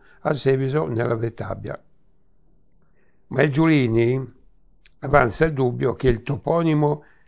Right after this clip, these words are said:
sia tratto dal greco, nel quale il linguaggio significa acqua. Ma il Pieri più recentemente si richiamava a una base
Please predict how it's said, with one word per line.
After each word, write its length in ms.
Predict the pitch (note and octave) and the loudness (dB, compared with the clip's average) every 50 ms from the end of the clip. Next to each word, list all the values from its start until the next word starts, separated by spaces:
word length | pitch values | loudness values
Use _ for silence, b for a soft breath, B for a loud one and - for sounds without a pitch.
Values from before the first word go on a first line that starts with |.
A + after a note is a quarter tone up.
| b b | b b
sia 280 | - - C3 B2+ A#2 | -6 0 2 2 2
tratto 400 | - B2+ C3+ D3+ D#3+ - D3 C3+ | 2 2 2 2 2 2 0 2
dal 160 | B2+ B2+ A#2+ | 2 2 2
greco, 480 | A#2 C3 C3+ D3+ C#3 - - - - - - _ _ - - _ _ _ _ _ _ _ _ _ _ _ | 2 2 2 2 0 -2 -6 -12 -14 -14 -18 _ _ -20 -20 _ _ _ _ _ _ _ _ _ _ _
nel 240 | - C#3 D#3 D3+ - | -6 -4 -4 -4 2
quale 220 | - - D3+ C#3 A#2+ | 4 6 6 6 6
il 40 | |
linguaggio 540 | B2+ D#3+ F3 D3+ C3 B2+ C3+ B2+ A#2+ C#3 B2+ | 4 2 2 4 4 4 4 4 2 -2 -4
significa 640 | G#2+ - C3 A#2+ A2 G#2+ G#2 A2 - - A2+ - - - | -4 -4 -4 -4 -2 -2 -4 -4 -4 -4 -4 -4 -6 -6
acqua. 480 | - A#2 G2 F#2 - _ - - - - - - - _ _ _ _ _ _ - - _ _ _ _ - _ _ _ _ _ _ _ _ - - _ | -8 -6 -6 -8 -8 _ -12 -10 -10 -12 -14 -18 -20 _ _ _ _ _ _ -20 -20 _ _ _ _ -20 _ _ _ _ _ _ _ _ -20 -18 _
Ma 380 | - E3 E3 - - - - - _ _ _ _ _ - | -2 0 2 2 0 -2 -8 -18 _ _ _ _ _ -6
il 180 | A3 A#3 A3+ | -6 -6 -4
Pieri 520 | - A3 - D3 C#3 C3+ A#2+ A#2 B2 B2+ B2 | -2 0 2 2 4 4 4 2 2 0 -2
più 160 | - D#3+ D#3 | -2 -2 0
recentemente 920 | C#3 B2+ G#2+ - C#3 D3+ D3+ D3 G#3 F3 E3+ D#3+ D#3 C#3+ - E3+ D#3 D3 | 0 0 0 0 -2 -2 -2 -2 -2 0 0 0 -2 -4 -4 -4 -2 -2
si 200 | C3 - - G3 | -2 0 0 2
richiamava 560 | F#3 D#3+ - D#3+ D#3 D#3+ D#3 D3+ D#3+ D3+ D3+ | 0 2 0 0 0 0 0 0 2 2 2
a 60 | D3 D3 | 2 2
una 180 | C#3+ C#3+ C#3 | 0 0 0
base 520 | B2+ C3 C#3+ D3 C#3 A#2+ C3 C#3 C3+ - | 0 0 0 0 0 0 0 -2 -2 -4